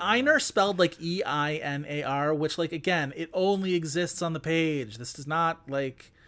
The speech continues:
Speaker 2: don't do this to your audience. People, just change it. Change it to, to John. I don't know. <laughs> Regular old John. Um, justice for Cameron Manheim. I wish she had gotten nominated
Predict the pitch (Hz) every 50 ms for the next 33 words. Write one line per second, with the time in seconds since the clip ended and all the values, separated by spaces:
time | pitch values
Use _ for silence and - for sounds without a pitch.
0 | - - - - _ _ - 147 135 - 151 147 147 135 - - 135 131 127 127
1 | 127 120 113 107 104 92 92 - - - - - - - - - 151 147 143 -
2 | 117 107 107 104 - - - - 190 196 202 190 165 147 131 117 - - - -
3 | 165 175 180 190 170 - - 156 143 - _ - - 170 165 151 - _ _ _
4 | _ _ _ _ _ _ _ _ - - 143 127 131 127 117 101 98 101 - _
5 | _ _ _ _ _ _ _ _ - 123 120 117 107 101 101 98 101 104 - 151
6 | 139 - - - - - - 180 - _ _ - 131 - _ - - - - _
7 | - - - _ - - - _ _ - _ _ _ 139 127 120 127 135 131 131
8 | 127 131 131 135 135 120 - 120 117 117 117 110 110 113 107 - - - _ _
9 | - - - _ - - - - - - - - - 165 175 180 180 180 175 175
10 | 185 185 175 175 165 - _ _ - - 208 214 - 277 254 - 269 220 - 240
11 | 233 226 220 202 185 180 175 170 170 175 175 170 170 165 165 - - 160 156 160
12 | 170 - - 185 170 170 160 165 156 156 156 156 139 135 135 139 135 107